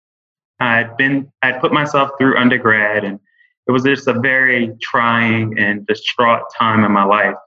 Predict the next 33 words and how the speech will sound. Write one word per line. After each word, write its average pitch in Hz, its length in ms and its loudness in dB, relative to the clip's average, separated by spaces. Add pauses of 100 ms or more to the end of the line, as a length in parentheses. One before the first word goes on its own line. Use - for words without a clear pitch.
(560)
Um, 117 140 -2
so 147 140 -2
much 143 200 0
so 113 240 0
that, 107 200 2
you 113 60 2
know, 110 80 2
I, 101 180 2 (1000)
I 117 40 2
in-, 110 380 0
had 131 140 0
internalized 113 840 0
all 107 240 0
this 107 140 -4
negativity, 127 1040 0 (540)
um, 107 180 2
and 110 100 4
just 113 220 -2
pushing 147 300 0
myself 113 440 0
for 101 120 -2
so 117 280 0
long 107 580 2
through 98 140 -2
school 143 560 4
and 120 120 2
through 113 160 2
activities 117 720 0
and 104 80 2
my 101 120 0
involvement 107 500 0 (120)
on 110 80 0
campus. 117 500 -2